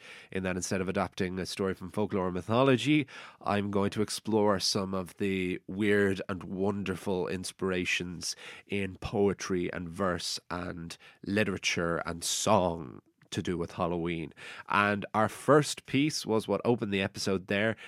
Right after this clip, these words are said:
which was The Ballad of the Lake of the Dismal Swamp, which is just a wonderful, wonderful title. That is by the Irish poet Thomas Moore, who was, uh, most known as a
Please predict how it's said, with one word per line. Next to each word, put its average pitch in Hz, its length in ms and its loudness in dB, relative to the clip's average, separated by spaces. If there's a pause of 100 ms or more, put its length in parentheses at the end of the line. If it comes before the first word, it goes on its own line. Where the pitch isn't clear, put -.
which - 260 -2
was 98 240 0
The 90 100 -6
Ballad 101 580 2
of 95 180 -6
the 90 80 -4
Lake 90 580 -4
of 87 160 -10
the 92 140 -6 (180)
Dismal 90 560 -2
Swamp, - 580 -4 (140)
which - 180 -10
is 85 80 -6
just - 220 -6
a 67 40 -4
wonderful, 90 920 0
wonderful 90 340 -6
title. 85 480 -6 (300)
That 107 120 0
is 98 80 -2
by 113 140 2
the 107 160 2
Irish 104 400 4
poet 104 380 0 (200)
Thomas 104 640 -2
Moore, 87 720 2 (520)
who 101 200 2
was, 92 300 0
uh, 90 280 0
most 117 720 2
known 90 480 0 (140)
as 87 600 -4 (160)
a 87 440 -2